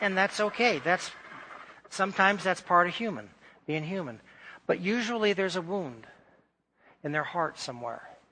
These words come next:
that makes you get s-, close to certain subjects and, oh boy, look out, here we go. It's like all of a sudden we push a button and they start acting weird. And, uh,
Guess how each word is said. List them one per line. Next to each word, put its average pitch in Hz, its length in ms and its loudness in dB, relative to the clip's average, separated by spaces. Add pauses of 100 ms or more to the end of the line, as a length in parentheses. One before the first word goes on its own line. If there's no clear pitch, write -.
(240)
that 151 120 -2
makes - 460 -2 (300)
you 151 100 -2
get 165 200 -2
s-, - 460 -12
close 185 320 0
to 185 100 -8
certain 180 320 -2
subjects 180 540 0
and, 160 100 -2
oh 208 320 0
boy, 151 400 -2 (100)
look 156 220 -4
out, 139 240 2
here 156 140 -4
we 156 100 -6
go. 139 140 -6 (280)
It's - 120 -8
like 156 100 0
all 160 140 4
of 160 60 2
a 151 40 -4
sudden 165 240 0
we 147 80 -2
push 170 260 -2
a 160 40 -2
button 143 360 0 (360)
and 139 100 -2
they 156 80 0
start 170 300 2
acting 170 320 -2
weird. 113 180 -8 (480)
And, 160 320 -2 (260)
uh, 143 220 0